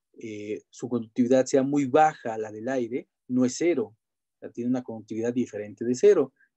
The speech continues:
Entonces, hay, eh, una transferencia de materia, de, perdón, hay una transferencia de energía en forma de calor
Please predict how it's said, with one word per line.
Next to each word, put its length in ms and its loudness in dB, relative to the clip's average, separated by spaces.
Entonces, 500 4
hay, 400 2
eh, 180 -14
una 240 -8
transferencia 800 -8
de 100 -8
materia, 580 -2
de, 140 -8
perdón, 200 -6
hay 100 2
una 140 -2
transferencia 540 0
de 80 -6
energía 680 -6
en 160 -2
forma 320 6
de 100 2
calor 440 0